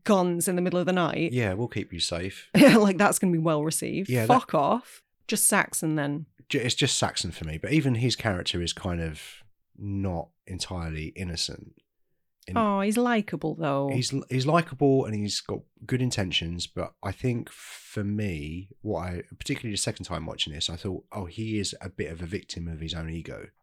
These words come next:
Speaker 1: I guess so, yeah.
Speaker 2: He, he, he's talking to Jess and Peter storms out after they've had their argument about their situation. Saxon clocks him
Speaker 1: Mm-hmm.
Speaker 2: and then he brings it up again later at the end of the movie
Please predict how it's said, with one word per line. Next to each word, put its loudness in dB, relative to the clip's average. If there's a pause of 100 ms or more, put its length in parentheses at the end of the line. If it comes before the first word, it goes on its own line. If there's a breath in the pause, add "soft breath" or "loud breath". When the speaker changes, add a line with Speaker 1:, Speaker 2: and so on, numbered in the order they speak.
(100)
Speaker 1:
I 4
guess 0
so, 2
yeah. -2 (280)
Speaker 2:
He, -16 (480)
he, -6
he's -6
talking -2
to -6
Jess -6
and -8 (180)
Peter -6
storms -4
out -6
after -10
they've -8
had -10
their -6
argument -8
about -10 (100)
their -4
situation. -6 (360)
Saxon -2
clocks -4
him -8 (240)
Speaker 1:
Mm-hmm. 2 (560)
Speaker 2:
and -4
then -4
he -6
brings -2
it -12 (180)
up -2
again -4
later -2
at -10
the -8
end -6
of -10
the -14
movie -12